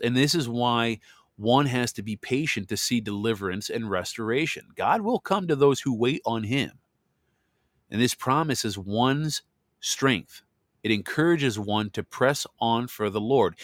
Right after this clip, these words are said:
even if it is just one day at a time. Boy,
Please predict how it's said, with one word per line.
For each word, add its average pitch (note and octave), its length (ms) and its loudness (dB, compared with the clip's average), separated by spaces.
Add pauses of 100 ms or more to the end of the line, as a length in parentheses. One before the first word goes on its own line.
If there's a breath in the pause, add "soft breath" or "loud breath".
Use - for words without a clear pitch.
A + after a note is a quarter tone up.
(180 loud breath)
even D#3+ 380 2
if C3+ 300 0
it C3+ 120 0
is A#2 200 0
just G#2 260 -2
one A2 420 0
day B2+ 180 2
at B2 80 0
a - 40 -12
time. F#2 460 -6 (320)
Boy, B2+ 340 6